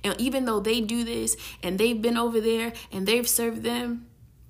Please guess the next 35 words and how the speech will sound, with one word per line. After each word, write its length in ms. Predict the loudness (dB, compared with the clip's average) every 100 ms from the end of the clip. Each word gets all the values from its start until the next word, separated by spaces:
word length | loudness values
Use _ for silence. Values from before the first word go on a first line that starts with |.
| -20 -16 -4
I 160 | 0 2
know 280 | 2 4
that 220 | 2 0 -4
when 160 | -4
I 180 | -2 0
sit 280 | 2 0 0
down 220 | -2 -2
with 180 | -4 -6
them, 240 | -6 -2
I 100 | 0
know 200 | 0 0
that 160 | -2 -2
when 100 | 0
I 160 | 0
get 160 | 2 -2
my 160 | -2 -2
hands 260 | -2 -2
on 140 | -2 -4
this 160 | -4
product, 720 | -4 -4 -4 -4 -10 -14 -18 -20 -20 -20 -6 2
it's 200 | 4 4
going 480 | 2 0 0 2 0
to 140 | -2
be 680 | -4 -4 -4 -2 -6 -10 -14 -20 -20
for 760 | -12 -10 0 2 2 0 -6 -10
me. 840 | -6 -2 0 4 4 2 -2 -8 -14 -18 -20 -20 -20 -20 -14
That's 520 | -8 0 0 4 4
the 140 | 4 0
power 840 | -4 0 6 8 6 0 -4 -10 -14 -14 -8
of 100 | -4
messaging. 800 | 0 0 2 0 -4 -8 -8 -14 -18 -18 -4
There 180 | 2
are 40 | 2
three 320 | 0 -4 -4
levels, 720 | -2 -2 -2 -4 -6 -6 -8